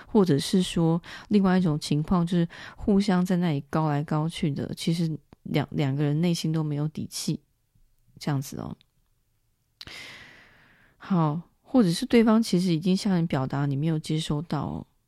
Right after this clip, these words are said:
选到三十一的人。所以这里啊，不管你有没有心里想一个固定对象，都是有人在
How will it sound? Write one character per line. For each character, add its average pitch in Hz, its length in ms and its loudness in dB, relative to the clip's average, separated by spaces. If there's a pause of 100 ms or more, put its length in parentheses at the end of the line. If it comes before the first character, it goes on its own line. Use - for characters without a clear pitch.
选 - 180 -6
到 160 140 -2
三 147 280 -6
十 151 200 -6
一 139 160 -2
的 151 160 -8
人。 69 320 -10 (400)
所 - 180 -2
以 185 60 2
这 202 240 0
里 147 180 0
啊， 143 80 -2
不 156 160 -6
管 165 220 0
你 143 160 -2
有 147 100 0
没 151 120 0
有 185 120 2
心 185 200 -2
里 170 80 0
想 143 200 -6
一 143 60 -2
个 147 80 -2
固 170 160 -4
定 170 160 0
对 170 100 -2
象， 165 240 -4 (880)
都 196 120 2
是 214 140 0
有 180 120 4
人 156 120 2
在 185 200 0